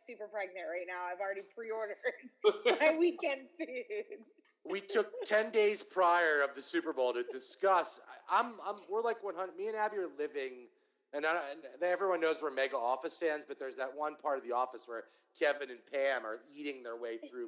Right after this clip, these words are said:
Speaker 2: Pam's pregnancy. I am doing that with Abby right now. We're just, like, eating the craziest, funnest shit. Like, whatever we wanna make, we're making. What do we have this week? Like, uh, brownies with cream cheese in 'em,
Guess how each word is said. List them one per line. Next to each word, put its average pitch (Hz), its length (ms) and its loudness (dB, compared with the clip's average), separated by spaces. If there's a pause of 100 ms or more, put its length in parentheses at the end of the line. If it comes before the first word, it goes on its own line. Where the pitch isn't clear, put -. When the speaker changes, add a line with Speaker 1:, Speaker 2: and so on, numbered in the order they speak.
Speaker 2:
Pam's 117 220 -14
pregnancy. 123 560 -12 (460)
I 151 280 4
am 143 60 0 (100)
doing 151 340 -2
that 113 220 -4
with 113 160 -8
Abby 123 360 -2
right 110 120 -8
now. 113 200 -6
We're 127 80 -8
just, 151 180 -8
like, 131 180 -2
eating 139 220 -12
the 113 80 -12
craziest, 147 680 -10 (440)
funnest 156 360 -2
shit. 139 340 0 (380)
Like, 123 100 -8
whatever 143 320 2
we 160 60 0
wanna 156 160 2
make, 143 260 2
we're 139 100 -4
making. 135 300 -4
What 147 80 -6
do 175 60 -2
we 175 100 -4
have 175 160 4
this 160 180 -8
week? 170 140 -10
Like, 143 140 -4 (380)
uh, 123 320 4 (220)
brownies 147 440 2
with 135 120 -10
cream 160 300 -4
cheese 185 360 -6
in 185 120 2
'em, 190 300 -2